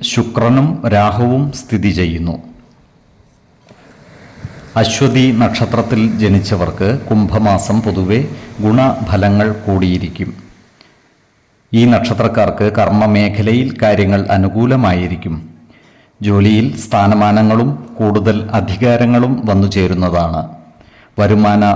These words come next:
വർധനവ് ഉണ്ടാകുന്നതുമാണ്. ജോലിസ്ഥലത്ത് സഹപ്രവർത്തകരുടെ സഹകരണങ്ങൾ നേടിയെടുക്കുന്ന രീതിയിൽ പ്രവർത്തിക്കുവാൻ പരിശ്രമിക്കേണ്ടതാണ്. ഇവർക്ക്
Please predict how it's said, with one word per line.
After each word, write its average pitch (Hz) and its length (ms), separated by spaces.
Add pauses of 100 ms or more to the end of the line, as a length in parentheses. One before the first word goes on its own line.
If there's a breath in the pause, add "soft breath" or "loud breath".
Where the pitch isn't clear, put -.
(100)
വർധനവ് 104 680
ഉണ്ടാകുന്നതുമാണ്. 95 960 (800 loud breath)
ജോലിസ്ഥലത്ത് 127 800
സഹപ്രവർത്തകരുടെ 113 1120 (120)
സഹകരണങ്ങൾ 120 720
നേടിയെടുക്കുന്ന 110 720
രീതിയിൽ 107 460 (100)
പ്രവർത്തിക്കുവാൻ 104 680 (100)
പരിശ്രമിക്കേണ്ടതാണ്. 87 1000 (1080 loud breath)
ഇവർക്ക് 143 500